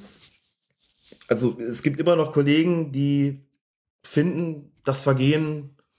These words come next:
„Na ja, zum Elfmeter reicht's jetzt nicht, aber da gehen wir halt einen indirekten Freistoß.“ Also das ist das, was mich dann <laughs> regelmäßig auf die Palme bringe, wenn ich sowas sehe. Die glauben, „Na ja, komm, also das, äh, ist jetzt auch zu hart, dann machen wir einen, gehen wir hier einen indirekten im Frei-, in, im Strafraum, da sind alle zufrieden.“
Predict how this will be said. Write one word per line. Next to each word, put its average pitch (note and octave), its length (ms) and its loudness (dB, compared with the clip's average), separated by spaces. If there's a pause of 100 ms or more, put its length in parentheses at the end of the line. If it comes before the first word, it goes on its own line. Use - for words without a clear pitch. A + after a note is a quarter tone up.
(320)
„Na A#2+ 80 -12
ja, F#2+ 120 -12
zum - 220 -10
Elfmeter G#2 480 -8
reicht's F#2 200 -16
jetzt - 180 -8
nicht, G#2 160 -6
aber F#2 120 -12
da F#2 80 -10
gehen A2+ 120 -4
wir A2 80 -4
halt G2 100 -8
einen G2 80 -8
indirekten G2 380 -8
Freistoß.“ F2+ 580 -10
Also G2+ 140 -4
das A2+ 140 -4
ist B2 160 -4
das, C3 120 0
was C3+ 120 -2
mich B2 100 0
dann B2 220 -2 (180)
<laughs> - 180 -8
regelmäßig D3 380 2
auf C#3 100 0
die C3+ 80 -4
Palme E3 300 2
bringe, A#2 240 -2
wenn A#2 100 -2
ich A2 100 -4
sowas A2+ 240 -6
sehe. A#2+ 140 -2
Die C3 120 -4
glauben, B2 180 -2
„Na A#2+ 80 -4
ja, G#2+ 140 -6
komm, A2+ 220 -6
also G#2 140 -8
das, G#2 240 -8
äh, F2+ 260 -12 (1000)
ist F#3 200 2
jetzt D#3 180 2
auch C#3+ 120 2
zu C3+ 140 2
hart, E3 460 4
dann C3+ 100 2
machen C#3+ 200 2
wir A#2+ 40 -2
einen, D#3 160 -2
gehen D#3+ 140 0
wir D#3 60 2
hier C3+ 100 6
einen B2+ 80 2
indirekten D#3+ 460 2
im C#3+ 100 -2
Frei-, C#3+ 280 2
in, C3+ 180 -2
im B2+ 240 -2
Strafraum, D3 420 2
da C3+ 80 4
sind C3+ 120 0
alle C#3 180 2
zufrieden.“ D3+ 840 -4